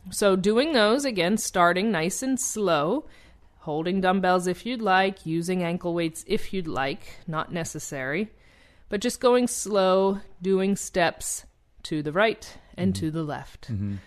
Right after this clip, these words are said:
Speaker 1: side to side, focusing on that intentional movement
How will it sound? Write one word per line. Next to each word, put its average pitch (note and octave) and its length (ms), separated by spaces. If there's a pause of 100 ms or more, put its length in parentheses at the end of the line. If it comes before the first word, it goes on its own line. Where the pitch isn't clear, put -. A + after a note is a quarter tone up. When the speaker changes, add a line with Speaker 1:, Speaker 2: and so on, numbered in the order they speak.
(120)
Speaker 1:
side E3+ 440
to F3 100
side, D3 540
focusing G3 840
on F3+ 420
that F3 180
intentional F#3 580
movement F#3+ 840